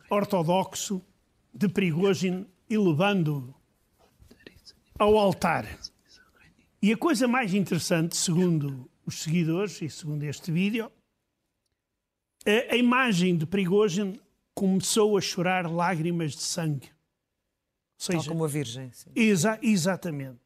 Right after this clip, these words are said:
Speaker 1: Que isto é um sinal milagroso e que algo vai acontecer. Para alguns, trata-se de mais uma desgraça que Prigozhin está a anunciar.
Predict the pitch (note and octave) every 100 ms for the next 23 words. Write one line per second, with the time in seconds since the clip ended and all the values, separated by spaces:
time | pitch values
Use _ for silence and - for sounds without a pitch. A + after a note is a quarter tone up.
0 | _ _ _ _ _ _ _ _ _ _
1 | - D#3+ G3 F#3+ - G3+ F#3 G3 G3 G3
2 | G3 - E3+ F#3 G3 F3 F3 F#3+ F#3+ D3+
3 | E3+ E3+ - - - G#3+ G#3+ E3 D#3 D#3
4 | D#3 - E3+ C3+ - C3+ A#2 _ _ _
5 | _ _ _ - B3+ C4 A#3+ F3+ G3 D#3+
6 | - - - _ _ A3 A3 A3 G#3 -
7 | - - _ _ _ _ _ E3+ F#3+ A3
8 | A3+ - _ _ F3 E3+ G3+ G#3 F3+ F#3
9 | F3 F3 C3+ C#3 D#3+ F3 E3+ - E3 -
10 | _ _ _ - B3 G3 F3+ D3+ F#3 E3+
11 | F#3+ E3+ - _ _ - G3+ F#3+ - -
12 | F3+ F3+ - D#3 C3 -